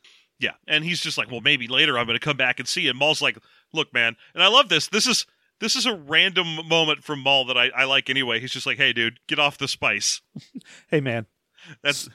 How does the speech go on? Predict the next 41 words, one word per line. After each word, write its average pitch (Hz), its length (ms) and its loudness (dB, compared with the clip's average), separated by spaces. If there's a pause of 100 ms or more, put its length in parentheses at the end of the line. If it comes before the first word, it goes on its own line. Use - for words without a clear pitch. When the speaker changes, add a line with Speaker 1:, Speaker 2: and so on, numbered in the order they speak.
(160)
Speaker 1:
you're 208 120 4
Speaker 2:
spice 131 120 4
will 131 60 2
Speaker 1:
on 123 40 -12
Speaker 2:
kill 143 180 0
you. 113 140 -4 (680)
Speaker 1:
Spice 175 380 0
is 156 80 -4
gonna 147 200 0
kill 123 260 0
you. 98 100 -6 (260)
If 147 200 -4
you, 202 200 4
if 165 140 2
it 196 120 4
doesn't 180 260 2
kill 185 200 2
you, 143 100 4
I 139 240 4
will. 104 320 -6 (240)
But 151 100 2
I'm 160 140 4
just 190 260 0
letting 185 240 2
you 139 80 0
know, 123 340 2 (300)
it's 160 180 -2
gonna 156 240 2
kill 135 300 -2
you. 87 140 -10 (200)
<laughs> - 220 -20
Speaker 2:
Spice 208 460 2
is 135 140 -4
whack. 123 460 0 (320)
Don't 185 320 2
do 156 200 4
it. 98 120 -8 (220)
Stay 196 340 0
in 151 80 0
school. 123 540 -2
<laughs> - 40 -18